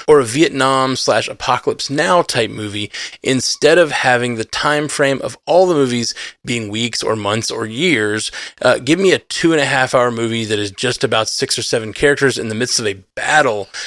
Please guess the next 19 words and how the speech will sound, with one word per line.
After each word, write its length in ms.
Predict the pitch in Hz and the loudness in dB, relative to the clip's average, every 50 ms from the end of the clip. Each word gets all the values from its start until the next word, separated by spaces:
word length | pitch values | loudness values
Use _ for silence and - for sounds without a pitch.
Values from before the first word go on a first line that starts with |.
| - - - | -14 -10 -4
uh, 200 | - 117 110 107 | -2 0 0 0
maybe 260 | 107 113 127 135 143 139 | 0 -2 -2 -2 -2 -2
separated, 720 | - - - 120 - - 120 113 110 110 107 107 107 107 | -2 0 0 0 0 0 0 0 -2 -4 -8 -10 -10 -10
trying 440 | - - - 117 113 113 113 117 110 | -6 -4 -2 0 0 0 -2 -4 -6
to 100 | - 117 | -10 -6
get 260 | - - 143 147 - | -2 0 0 0 0
to 160 | - 147 139 | -2 -2 -2
each 180 | 131 120 - - | -2 0 2 4
other. 320 | 139 131 127 127 123 117 - - - _ - | 4 4 4 2 -2 -4 -8 -16 -14 _ 2
It 80 | 160 | 2
would 140 | 160 156 135 | 4 4 2
be 100 | 127 127 | 0 -2
a 60 | 117 | -2
great 320 | 107 110 117 127 156 170 - | -4 -2 0 2 2 2 2
way 140 | 156 160 | 2 2
to 80 | 151 139 | 2 0
show 220 | - - - 120 | 0 2 2 2
relationships 680 | 110 104 107 110 127 - - 147 - - 143 - - - | 2 2 0 -2 -2 -2 -4 -2 0 0 0 0 0 -4
and 260 | - 123 120 107 | -6 -8 -8 -8